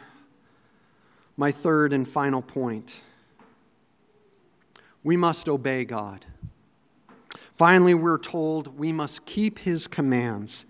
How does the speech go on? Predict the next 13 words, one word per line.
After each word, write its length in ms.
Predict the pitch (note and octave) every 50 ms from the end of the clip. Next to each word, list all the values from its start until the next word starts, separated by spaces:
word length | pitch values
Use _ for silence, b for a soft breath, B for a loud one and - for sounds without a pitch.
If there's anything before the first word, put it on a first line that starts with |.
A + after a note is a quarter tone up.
| b b b b b b b b -
It 100 | G3+ G3
is 120 | G3 E3
helpful 320 | F#3+ B3 C4+ B3+ - C4
to 80 | G#3 G#3+
note 340 | G3+ G3 G3 G3+ G#3+ G3+ -
the 140 | G3 F#3+ F#3
order 420 | - F#3+ F3 F#3+ F#3 G3 F#3+ F#3
of 140 | E3+ D3+ C#3
these 160 | E3+ D#3+ -
points. 640 | - - E3+ D#3 C3 A2 G#2 - - - - - - _ _
First, 500 | - G3 G#3+ B3 A#3+ - - - - - - _ _ _ _ _ _ _ _
hear 300 | _ - - G#3 G3 F#3
God. 420 | D3+ C3 B2 A2 G2+ G2+ G2+ -